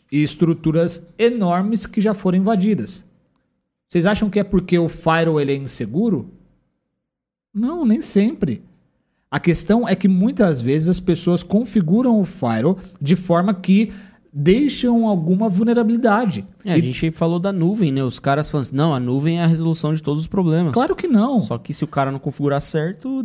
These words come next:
Speaker 2: deixa. Aconteceu com, com uma empresa enorme que o cara deixou é, aberto uma porta da, da, do, da nuvem, da infraestrutura de, de dados lá do, do,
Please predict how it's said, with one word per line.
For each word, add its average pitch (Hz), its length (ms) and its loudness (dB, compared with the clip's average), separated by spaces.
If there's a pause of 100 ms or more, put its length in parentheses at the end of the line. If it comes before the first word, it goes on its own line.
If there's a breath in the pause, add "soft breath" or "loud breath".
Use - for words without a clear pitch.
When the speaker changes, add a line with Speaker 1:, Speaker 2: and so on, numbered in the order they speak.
Speaker 2:
deixa. 190 180 -2 (320 loud breath)
Aconteceu 175 480 -2
com, 240 400 -2
com 180 480 -2
uma 165 200 2
empresa 165 440 0
enorme 147 300 0
que - 80 -8
o - 40 -8
cara 147 220 2
deixou 139 760 0 (380 loud breath)
é, 117 480 0
aberto 120 540 0
uma 131 160 2
porta 127 460 0
da, 117 260 0
da, 113 220 0
do, 110 200 -2
da 113 140 -2
nuvem, 127 420 2
da 110 80 0
infraestrutura 120 520 -2
de, 117 160 -4
de 113 180 -6
dados 120 460 -2
lá 120 180 0
do, 104 240 -4
do, - 260 -10